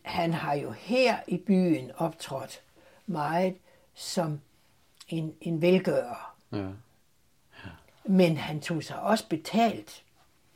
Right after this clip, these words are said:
Speaker 1: da man nedlagde på, på, øhm, på, hvad hedder den, øh, øh, Pilgårdsvej. Den har jo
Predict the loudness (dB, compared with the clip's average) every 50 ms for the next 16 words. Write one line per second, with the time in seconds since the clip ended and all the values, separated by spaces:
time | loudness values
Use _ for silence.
0 | _ -20 -20 -20 -12 _ -2 0 2 2 4 4 6 8 8 10 8 8 6 6
1 | 4 4 4 2 -2 -4 -8 _ _ _ _ _ _ 0 2 2 2 2 -2 -4
2 | -4 -2 0 0 0 0 -2 -4 -4 -6 -10 -16 _ _ _ _ _ _ _ _
3 | _ _ _ -10 -8 -6 -4 -4 -4 -2 -2 0 0 -2 -2 -4 -6 -8 -6 -6
4 | -8 -8 -8 -8 -8 -10 -14 -20 _ _ _ _ _ _ _ -16 -16 -14 -14 -14
5 | -14 -16 -18 _ _ _ _ -6 -2 -2 0 2 4 2 2 0 -2 -8 -8 -8
6 | -10 -12 _ _ _ _ _ _ _ _ _ _ _ _ _ _ _ _ _ -2
7 | 2 4 4 4 4 2 0 -2 -2 -4 -6 -8